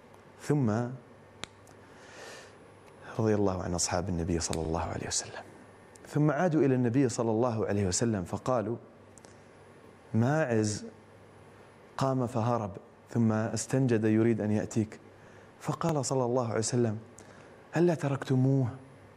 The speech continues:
لو تركتموه لعله يتوب ويستغفر الله". ثم جاء، خرج النبي صلى الله عليه وسلم بعد يومين أو ثلاث فقال: "استغفروا لماعز".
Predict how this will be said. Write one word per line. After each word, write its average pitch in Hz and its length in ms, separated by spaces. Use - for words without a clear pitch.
لو 247 80
تركتموه 160 640
لعله 156 460
يتوب 151 300
ويستغفر 147 520
الله". 151 280
ثم 135 200
جاء، 135 280
خرج 143 320
النبي 123 380
صلى 117 120
الله 120 200
عليه 131 100
وسلم 113 100
بعد 117 220
يومين 117 340
أو 110 100
ثلاث 120 320
فقال: - 260
"استغفروا 110 520
لماعز". 92 640